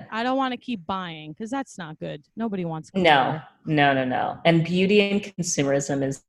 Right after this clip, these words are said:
Speaker 1: often so overly linked, and the beauty industry wants you to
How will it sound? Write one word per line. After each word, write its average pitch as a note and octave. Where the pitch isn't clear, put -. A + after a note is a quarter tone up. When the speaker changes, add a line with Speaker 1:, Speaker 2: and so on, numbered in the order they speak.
Speaker 1:
often C#3
so D3
overly C#3
linked, C3
and C3
the C#3+
beauty C#3
industry C#3
wants B2+
you C3+
to C3